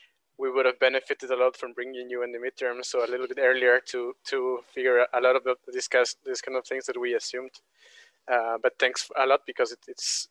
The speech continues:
some of these things that we have actually, uh, been,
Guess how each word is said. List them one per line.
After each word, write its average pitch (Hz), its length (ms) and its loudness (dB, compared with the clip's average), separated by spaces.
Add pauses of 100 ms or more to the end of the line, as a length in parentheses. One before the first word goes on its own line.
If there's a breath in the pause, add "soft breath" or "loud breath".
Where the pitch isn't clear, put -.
(120)
some 147 240 -2
of 151 120 0
these 139 160 -2
things 139 240 -2
that 127 140 -2
we 127 200 -2
have 123 120 2
actually, 123 480 -4 (840)
uh, 123 420 6
been, 127 220 0